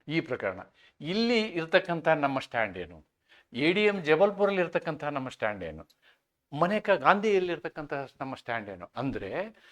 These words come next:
ನಾವು ಹಂತ ಹಂತವಾಗಿ ನಾವು ನಮ್ಮ ಮಾನವೀಯ ಹಕ್ಕುಗಳ ವಿಸ್ತರಣೆಯನ್ನು ಮಾಡ್ತಾ ಬಂದಿದ್ದೀವಿ ಅನ್ನೋದನ್ನ ನೋಡ್ಬೇಕಿಲ್ಲಿ. ನೀವೇನ್ ಹೇಳ್ಬೇಕು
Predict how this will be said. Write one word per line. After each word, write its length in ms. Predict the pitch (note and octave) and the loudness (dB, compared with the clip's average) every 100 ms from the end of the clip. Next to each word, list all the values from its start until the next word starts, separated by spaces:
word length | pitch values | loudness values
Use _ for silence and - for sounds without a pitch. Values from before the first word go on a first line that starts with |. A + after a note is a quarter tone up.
| _ B2 | _ -10
ನಾವು 800 | G#2 A2 C#3+ E3+ C3 F3+ B3 - - | -4 2 4 4 2 -2 -4 -8 -16
ಹಂತ 380 | - E3 A3+ A3+ | 0 2 4 8
ಹಂತವಾಗಿ 840 | G#3+ G3 G#3+ - G3 G3+ G#3 A3 | 8 8 0 -2 -2 6 6 6
ನಾವು 560 | A3 G3 F#3+ F#3+ A3 G#3+ | 2 2 2 2 0 0
ನಮ್ಮ 380 | E3 E3+ F3+ G3 | -2 0 -2 -2
ಮಾನವೀಯ 640 | D#3+ D#3 F3 F#3 F#3 F#3 | 2 2 2 -2 -2 0
ಹಕ್ಕುಗಳ 760 | F3+ - - _ F#3+ F3 E3+ E3 G#3 F3 F3+ - - - - | 0 -4 -12 _ -2 2 4 6 8 6 4 -8 -20 -20 -8
ವಿಸ್ತರಣೆಯನ್ನು 800 | B2 - - F3 E3 D#3 D3 C#3 | -4 -4 -6 -4 -4 -4 -8 -8
ಮಾಡ್ತಾ 300 | B2 A#2 A#2+ | -8 -6 -8
ಬಂದಿದ್ದೀವಿ 500 | A2 G#2+ G#2 G2 G2 | -8 -12 -12 -10 -10
ಅನ್ನೋದನ್ನ 400 | G#2 A2+ D3 D#3 | -10 -8 -8 -8
ನೋಡ್ಬೇಕಿಲ್ಲಿ. 600 | G#2+ F2+ E2 - E2 D#2 _ _ _ _ | -10 -10 -12 -16 -18 -20 _ _ _ _
ನೀವೇನ್ 320 | A#2 A#2 D3 D3+ | -8 -4 -2 -2
ಹೇಳ್ಬೇಕು 640 | D#3 D3 D3 E3 A#3 | -2 -4 -6 -6 -6